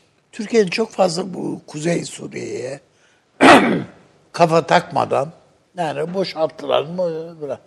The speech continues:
Ama bu tarafta, bu taraftaki yapı iyi. Orada bize bir taahhütleri var. O taahhütte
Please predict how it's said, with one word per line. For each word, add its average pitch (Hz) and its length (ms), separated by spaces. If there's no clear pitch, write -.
Ama 135 240
bu 170 100
tarafta, 185 680
bu 117 60
taraftaki 139 560
yapı 127 280
iyi. 117 260
Orada 196 420
bize 202 240
bir 190 60
taahhütleri 175 760
var. 92 280
O 202 80
taahhütte 147 800